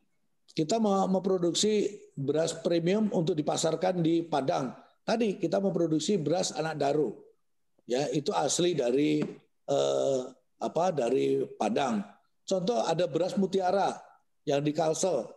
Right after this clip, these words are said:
itu beras premium dari Kalsel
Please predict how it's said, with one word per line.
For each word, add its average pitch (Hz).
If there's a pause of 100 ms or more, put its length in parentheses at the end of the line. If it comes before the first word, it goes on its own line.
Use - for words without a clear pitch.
(480)
itu 220 (360)
beras 151
premium 175 (520)
dari 151
Kalsel 190